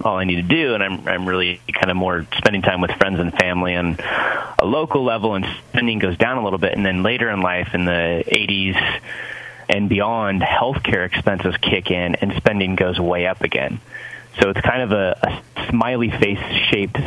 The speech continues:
spending pattern. And that's why every single financial plan that you do, even though they're very necessary to, to estimate taxes and create a withdrawal strategy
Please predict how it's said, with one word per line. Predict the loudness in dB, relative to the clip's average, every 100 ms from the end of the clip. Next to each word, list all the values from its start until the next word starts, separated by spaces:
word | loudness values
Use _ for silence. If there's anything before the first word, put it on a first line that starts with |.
| 2
spending | 4 4 2 0
pattern. | 2 0 2 0
And | 2 2
that's | 0 2
why | 2 2 -2 -10 -20 -20 -20 -20 -20 -20 -20 -20 0
every | 2 4 2
single | 2 2 2
financial | 2 0 0 0
plan | 0 0 2 2 0 -2 -8 -18 -18 -20 -20 -20 -2
that | 2 4
you | 4
do, | 2
even | 2 2
though | 2
they're | 2 0
very | 0 0 2
necessary | 0 0 -2 0 0 2
to, | 0 -2 -6
to | -2 0 0 0
estimate | 0 2 2 0 -2
taxes | 0 0 0 -4 0 0 0 -4 -14 -20 -20 -20 -20 -20 -12 -6
and | -2 2
create | 2 2 2 2
a | 2
withdrawal | 0 2 2 0
strategy | 0 0 2 2 0 0 0